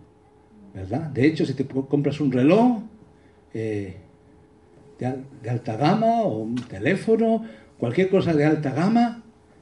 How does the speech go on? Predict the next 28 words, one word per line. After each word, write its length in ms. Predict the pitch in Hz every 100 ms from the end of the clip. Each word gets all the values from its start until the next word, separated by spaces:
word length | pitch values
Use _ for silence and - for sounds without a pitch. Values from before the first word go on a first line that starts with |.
| -
al 60 | 120
final 240 | 120 143
funciona 640 | 143 123 143 175 180 170 -
más 240 | 156 156
o 40 | 139
menos 320 | 139 131 -
igual, 460 | 120 175 226 220 - - _ -
¿verdad? 440 | 104 120 190 180 - _ _ _ _ _ -
Un 100 | 117
reloj 360 | 127 160 165
sirve 180 | 143 139
para 180 | 123 110
dar 160 | 120
la 180 | 120 113
hora, 340 | 143 208 190 175
o 240 | 127 123 - - -
un 100 | 120
coche 320 | 123 160 156 135
sirve 460 | - 127 - 123
para 240 | 113 113 117
moverse, 640 | 127 202 226 - 208 208 - - - -
vehículo 440 | 113 143 147 120
sirve 240 | 107 127 117
para 220 | 107 110
moverse. 640 | 113 147 190 - 180 165 - - -
Al 160 | - 123
final 340 | 123 120 143
mucho 480 | 139 185 190 185 185